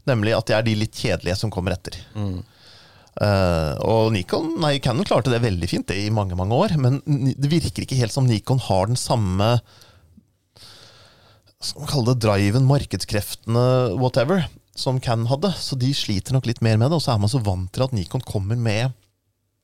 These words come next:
Speaker 1: kule ting med wow-effekter. At når de plutselig slutter å gjøre det, så blir man litt sånn, "Oi,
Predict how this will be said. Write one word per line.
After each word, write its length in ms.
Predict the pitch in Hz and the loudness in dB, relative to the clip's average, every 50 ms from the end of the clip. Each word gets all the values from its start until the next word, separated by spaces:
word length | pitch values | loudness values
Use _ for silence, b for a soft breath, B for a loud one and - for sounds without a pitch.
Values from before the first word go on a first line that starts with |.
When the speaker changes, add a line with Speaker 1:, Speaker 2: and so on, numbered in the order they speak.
| _ _ - - - | _ _ -20 -18 -6
Speaker 1:
kule 320 | - - 131 104 95 101 110 | -2 0 2 2 2 0 0
ting 180 | - - 101 104 | -2 0 0 2
med 120 | 107 107 110 | 4 4 4
wow-effekter. 640 | 101 92 98 98 101 107 - 131 - - 202 - - B B B B B B B B B | 4 4 4 2 2 0 0 -4 -4 -4 -6 -6 -6 B B B B B B B B B
At 80 | - 117 | -2 2
når 100 | 113 120 | 2 2
de 60 | - | 2
plutselig 300 | - 127 - - - - | 2 -2 -2 -2 -4 -4
slutter 340 | - 151 - - _ - 123 | -2 -4 -6 -6 _ -4 0
å 60 | 139 156 | 2 2
gjøre 200 | 156 139 156 170 | 4 4 2 2
det, 80 | 220 240 160 - B B B B B B B B B | 2 0 -2 -4 B B B B B B B B B
så 160 | - - - 156 | -6 -4 0 2
blir 160 | 135 123 120 | 2 2 4
man 140 | 135 151 147 | 4 2 0
litt 80 | - - | 0 -2
sånn, 140 | - - 170 | -6 -2 0
"Oi, 140 | 202 175 | 0 0